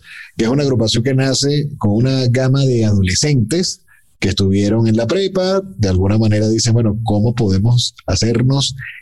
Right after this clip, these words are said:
diferentes? ¿Qué nombre? Bueno, no sé, ponle Flor, ponle... No, no, no, no, no.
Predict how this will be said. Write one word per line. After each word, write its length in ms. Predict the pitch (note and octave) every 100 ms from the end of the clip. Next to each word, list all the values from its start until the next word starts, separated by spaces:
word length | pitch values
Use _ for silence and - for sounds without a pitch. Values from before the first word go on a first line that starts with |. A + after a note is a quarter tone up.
| _
diferentes? 1040 | G2+ G2+ B2 A2+ G#2 B2 B2 G#2 F#2+ F2 -
¿Qué 160 | - D#3+
nombre? 460 | F#3+ F#3+ C3+ G#2+
Bueno, 240 | G#2 D#3 C3+
no 120 | D3
sé, 280 | D3 D3 B2
ponle 360 | A#2+ B2+ D3
Flor, 500 | C#3+ C#3 C#3+ C#3+ - -
ponle... 340 | B2 C#3+ C3+
No, 180 | A#2+ B2+
no, 120 | A#2+
no, 120 | A2
no, 120 | F#2+
no. 100 | E2+